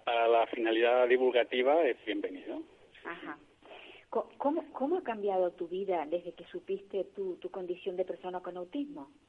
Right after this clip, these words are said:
Speaker 2: ¿Ha cambiado mucho?
Speaker 1: Pues la verdad es que no, ¿eh? Em, ah, sí que ayuda,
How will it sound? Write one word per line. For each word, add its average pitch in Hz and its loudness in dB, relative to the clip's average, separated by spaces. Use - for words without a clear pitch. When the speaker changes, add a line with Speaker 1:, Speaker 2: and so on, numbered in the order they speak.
Speaker 2:
¿Ha 170 -12
cambiado 196 -2
mucho? 202 -10
Speaker 1:
Pues 147 4
la 160 6
verdad 156 4
es - -10
que 208 2
no, 139 6
¿eh? 165 6
Em, 127 2
ah, 123 4
sí 151 2
que 160 6
ayuda, 139 6